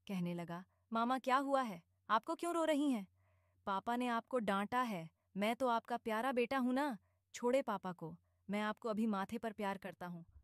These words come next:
आप ठीक हो जाओ।" जिस तरह मैं उसे बहलाया करती थी, वह भी मुझे बहला रहा था। उसने मेरे माथे पर प्यार किया, तो मैंने अपने आंसू साफ किए।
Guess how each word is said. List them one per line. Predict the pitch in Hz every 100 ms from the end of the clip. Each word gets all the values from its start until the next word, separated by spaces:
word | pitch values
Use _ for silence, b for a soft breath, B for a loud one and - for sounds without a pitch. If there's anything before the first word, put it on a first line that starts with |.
| _
आप | 214 214
ठीक | - 254 240
हो | 214
जाओ।" | 185 165 175 - - _ _
जिस | 190 262
तरह | - 254 247
मैं | 226
उसे | 220 233
बहलाया | 196 202 208 220
करती | 233 202 214
थी, | 202 233 339 _ _
वह | 190 220 233
भी | 233
मुझे | 220 202 202
बहला | 185 180 170
रहा | 170 165
था। | 190 165 - - -
उसने | 214 233
मेरे | 220 214
माथे | 208 190 190
पर | 214 214
प्यार | - 190 185 -
किया, | 190 208 285 _ _ -
तो |
मैंने | 262 233 247
अपने | 247 233 233 -
आंसू | 196 190 226
साफ | - 170 170 _
किए। | 175 156